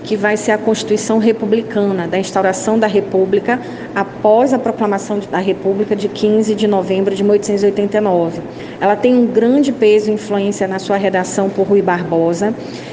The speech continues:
e é a Constituição que traz a transformação das antigas províncias para os estados e a adoção de vários valores que se perpetuam até os dias de hoje na estrutura jurídica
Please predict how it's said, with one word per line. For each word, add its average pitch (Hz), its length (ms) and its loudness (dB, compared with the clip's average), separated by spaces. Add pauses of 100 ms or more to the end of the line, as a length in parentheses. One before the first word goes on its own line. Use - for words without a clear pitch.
(120)
e 220 120 6
é 226 140 4
a 233 60 2
Constituição 226 1000 0
que - 160 -4
traz 208 680 0
a 202 80 -2
transformação 220 880 0
das 185 160 0
antigas 226 420 0
províncias 202 720 0
para 190 240 0
os 185 140 -2
estados 190 720 -2 (320)
e 226 120 4
a 220 200 4
adoção 233 540 2
de 220 100 0
vários 220 440 0
valores 214 500 2
que - 180 -8
se 233 160 -4
perpetuam 226 880 0
até 220 240 0
os 240 140 2
dias 220 180 2
de 208 160 2
hoje 202 300 4
na 202 100 0
estrutura 214 640 0
jurídica 208 720 0